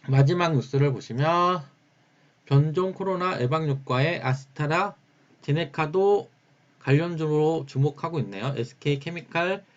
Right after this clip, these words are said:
진매트릭스 이거를 보시면 얘네가 영국 제약사 아스트라제네카가 신종 코로나 감-, 감염증 백신이 이번에 발견된 변종 바이러스 예방에 효과가 있을 거라는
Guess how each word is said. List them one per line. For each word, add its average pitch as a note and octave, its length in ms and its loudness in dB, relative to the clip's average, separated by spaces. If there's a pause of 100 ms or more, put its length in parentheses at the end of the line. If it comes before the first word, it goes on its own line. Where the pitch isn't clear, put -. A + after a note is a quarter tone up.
(260)
진매트릭스 D3+ 1080 -2 (880)
이거를 C#3 340 -2
보시면 D3 840 2
얘네가 D3 600 -2 (480)
영국 D#3 400 -2 (220)
제약사 C#3 840 -2
아스트라제네카가 C#3 1600 -4 (580)
신종 G3 640 -2
코로나 F3+ 480 -2
감-, C#3 400 0
감염증 D#3 720 -2 (380)
백신이 D#3+ 760 -4
이번에 C3+ 380 0
발견된 B2+ 560 -2
변종 C#3+ 440 -4
바이러스 A#2+ 520 -4
예방에 B2+ 400 0
효과가 G#3 420 0
있을 C#3+ 220 -2
거라는 D3 580 -2